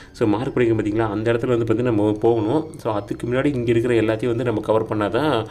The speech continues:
அந்த இடத்துக்கு வந்து போக முடியும். So, அந்த மாதிரி வந்து வச்சிருக்காங்க. So, ஃபுல்லா வந்து expand வந்து பண்ணியிருக்காங்க.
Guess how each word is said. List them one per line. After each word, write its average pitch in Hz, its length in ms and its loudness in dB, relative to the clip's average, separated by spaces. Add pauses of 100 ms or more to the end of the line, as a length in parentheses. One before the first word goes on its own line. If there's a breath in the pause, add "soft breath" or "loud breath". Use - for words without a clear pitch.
(280 loud breath)
அந்த 110 260 -2
இடத்துக்கு 113 280 -2
வந்து 117 100 -2
போக 117 220 2
முடியும். 107 400 2
So, 104 200 -8
அந்த 98 180 -6
மாதிரி 123 220 0
வந்து 113 120 4
வச்சிருக்காங்க. 113 560 2 (460 loud breath)
So, 110 200 0
ஃபுல்லா 120 580 -6
வந்து 117 200 0
expand 113 360 0
வந்து 110 180 0
பண்ணியிருக்காங்க. 107 480 0